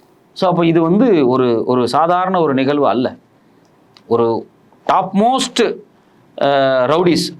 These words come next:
டாப் மோஸ்ட் கிரிமினல் பேக்ரவுண்டு கொண்ட ஒரு ஹிஸ்டாரிக்கலான ஒரு, அஹ், அஃபெண்டர்ஸ், அஹ், தொடர்ச்சியாக குற்றச்செயலில் ஈடுபடக்கூடிய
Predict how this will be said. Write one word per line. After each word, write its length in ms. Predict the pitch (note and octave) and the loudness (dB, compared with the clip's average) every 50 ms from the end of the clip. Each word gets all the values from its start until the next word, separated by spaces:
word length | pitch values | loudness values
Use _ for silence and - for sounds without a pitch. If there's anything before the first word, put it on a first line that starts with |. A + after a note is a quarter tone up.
| - - | -6 -2
டாப் 280 | D3 D#3 D#3+ - - | -2 -2 -2 -2 -2
மோஸ்ட் 380 | F#3 G3+ A3 G#3+ G#3+ - F#3+ E3+ | 0 0 0 -2 -2 -2 -2 0
கிரிமினல் 320 | - - F3+ G3 F#3+ F3 | 0 0 0 0 0 0
பேக்ரவுண்டு 400 | D#3 D#3 D#3 D3 D3+ D3+ D3 C#3 | 0 0 0 0 -2 0 0 0
கொண்ட 460 | C#3 C3+ C3+ C3 D3 E3+ F#3 F3 F3+ - - - _ _ _ _ - | 0 0 0 0 0 0 0 -2 -4 -8 -14 -20 _ _ _ _ -4
ஒரு 160 | - C3+ C#3 | -2 0 0
ஹிஸ்டாரிக்கலான 800 | C3 C3+ - - A3+ A#3 A3+ A3+ A3 - G3+ G3+ G#3 G#3 G#3 | -2 -2 -2 -2 0 0 0 0 0 0 0 0 0 0 0
ஒரு, 440 | G#3 F#3 E3+ E3 D3+ C#3 A#2 - - - - _ _ - | 0 2 2 2 2 0 -2 -4 -8 -16 -20 _ _ -2
அஹ், 420 | - C#3 C#3 C#3 C#3 C3 B2 C#3 | -2 0 0 0 0 2 0 0
அஃபெண்டர்ஸ், 480 | C3+ - F#3 F3+ E3 C3 - - - - - - - _ - - | 0 0 0 0 0 -2 -4 -6 -10 -14 -18 -20 -20 _ -10 -6
அஹ், 280 | C#3 C#3 C#3 C3+ C3+ C3 | -4 -2 -2 -2 -2 -2
தொடர்ச்சியாக 540 | C#3 D3+ F3+ F3+ F3 F3 F#3+ F3 E3 E3+ | -2 -2 -2 -2 -2 -2 0 0 0 0
குற்றச்செயலில் 560 | G3 F3+ F3+ E3 - F3+ F3 F3 F3 E3+ D#3+ D#3 | -2 -2 -4 -4 -4 -4 -2 -2 -2 0 0 0
ஈடுபடக்கூடிய 640 | E3 E3+ D#3+ D#3 D3+ - D3+ D3+ E3 G3+ A#3 - | 0 0 0 -2 -2 -2 -2 0 0 0 -2 -2